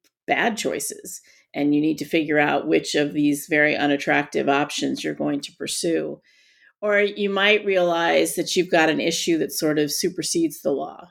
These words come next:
You know, the law is kind of a minimum in some ways, but that there are other considerations that need to be taken into effect. And then, yeah, we point people towards this, um, framework for ethical decision-making. It's really the oldest technology, if you will, of the center.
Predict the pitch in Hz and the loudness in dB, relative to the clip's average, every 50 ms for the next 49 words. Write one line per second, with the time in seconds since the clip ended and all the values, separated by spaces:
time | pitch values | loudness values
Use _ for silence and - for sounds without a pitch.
0 | - 262 165 156 165 156 156 147 151 156 156 151 156 156 151 - - - 165 147 | -10 -6 -4 -4 -4 -2 -2 -2 0 0 0 0 0 -2 -4 -6 -6 -4 -2 0
1 | 151 147 143 143 151 156 156 160 156 156 156 156 156 156 156 - - 160 156 156 | 0 2 2 4 4 4 4 4 2 2 0 -2 -4 -4 -4 -4 -2 -2 0 0
2 | 156 156 156 156 156 151 147 - - - 147 - - - - - 160 160 160 156 | 0 0 0 0 -2 -2 -4 -6 -8 -10 -8 -6 -6 -6 -4 -4 -4 -4 -4 -4
3 | 151 - _ _ _ _ _ _ - 165 156 - 165 160 165 156 147 - 160 156 | -8 -10 _ _ _ _ _ _ -2 0 2 4 4 2 2 0 -2 -2 -4 -4
4 | 151 - 160 151 147 151 147 143 143 143 - - 156 147 151 - - 175 156 - | -4 -2 -2 0 2 2 2 2 2 0 -2 -6 -6 -8 -10 -10 -10 -10 -8 -8
5 | 160 160 156 - - - 170 165 - - 160 156 156 - 160 151 156 156 - 170 | -8 -10 -10 -10 -10 -10 -10 -10 -8 -8 -10 -10 -10 -12 -12 -12 -12 -12 -14 -16
6 | 170 - - 175 165 156 - _ _ - _ _ _ _ _ _ - - - 196 | -16 -12 -10 -10 -10 -10 -12 _ _ -20 _ _ _ _ _ _ -20 -10 -4 -2
7 | 196 202 208 208 214 233 240 226 220 220 233 226 226 - - 262 254 269 262 - | 0 2 2 2 2 2 2 2 2 0 -2 -4 -4 0 2 2 2 2 0 -2
8 | - 254 226 220 214 190 180 175 175 - 202 190 185 180 180 - - 180 170 165 | -2 -2 -2 0 2 2 2 2 2 0 2 2 2 2 0 -2 0 2 2 2
9 | 165 - - - - - - 170 165 160 160 156 156 151 147 - - - - 285 | 0 -2 -8 -10 -10 -6 -4 -2 -2 0 -2 -4 -4 -8 -8 -4 0 2 4 4
10 | 240 202 165 143 - - 180 175 160 - - 175 - 170 175 165 156 - 202 190 | 4 2 0 -4 -4 -4 -4 -4 -4 -4 -6 -6 -6 -4 -4 -2 0 2 2 2
11 | 196 190 185 170 160 160 151 - 165 151 151 147 151 151 _ _ _ _ _ _ | 2 0 0 2 0 0 -2 -2 -4 -2 -2 -4 -6 -10 _ _ _ _ _ _
12 | _ _ _ _ _ _ _ _ _ _ - 208 180 180 - 233 202 202 202 190 | _ _ _ _ _ _ _ _ _ _ 0 0 0 0 0 0 2 2 4 2
13 | 190 175 180 175 170 175 180 175 185 170 165 - - - - 160 - - 165 170 | 2 2 2 2 4 4 2 2 2 0 -2 -2 -6 -4 -4 -4 -2 -2 -2 0
14 | 175 175 170 165 - 170 151 156 151 151 - 175 160 160 156 151 147 143 143 147 | 0 0 0 -2 -2 -2 -2 -4 -4 -4 -4 -2 -2 0 -2 -2 -4 -6 -8 -8
15 | 151 - - 175 165 170 175 - 147 135 139 151 | -8 -6 -4 -4 -4 -4 -4 -6 -6 -8 -8 -12